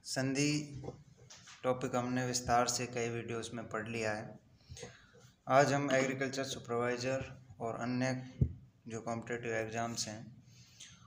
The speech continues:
उनमें आए हुए प्रश्नों पर और कुछ अभ्यास करते हैं। देखिए आज का पहला प्रश्न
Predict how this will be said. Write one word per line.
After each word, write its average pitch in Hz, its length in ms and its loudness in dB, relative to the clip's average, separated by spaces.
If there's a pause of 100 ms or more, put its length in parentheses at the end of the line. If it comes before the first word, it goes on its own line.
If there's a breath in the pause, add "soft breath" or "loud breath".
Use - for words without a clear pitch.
(140 loud breath)
उनमें 123 240 2
आए 123 160 8
हुए 123 160 4
प्रश्नों 120 460 -2
पर 123 300 -4 (340)
और 113 280 -6
कुछ - 280 -8
अभ्यास 110 500 -4
करते 104 260 -8
हैं। 110 320 -8 (1040 loud breath)
देखिए 143 320 6
आज 139 200 10
का 143 120 6
पहला 127 300 6
प्रश्न 123 380 -2